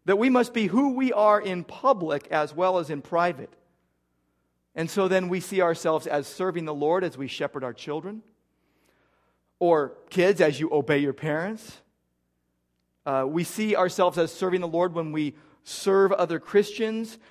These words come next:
and the stranger that, that crosses our path. Because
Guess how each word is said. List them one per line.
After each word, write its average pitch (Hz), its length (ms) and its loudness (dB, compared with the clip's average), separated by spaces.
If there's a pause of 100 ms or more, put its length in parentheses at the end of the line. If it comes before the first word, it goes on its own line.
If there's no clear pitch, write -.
(140)
and 160 160 -4
the 147 60 -6
stranger 196 640 -4
that, 170 220 -4
that 156 100 -8
crosses 180 460 -2
our 151 120 2
path. 180 580 0 (1900)
Because - 420 -2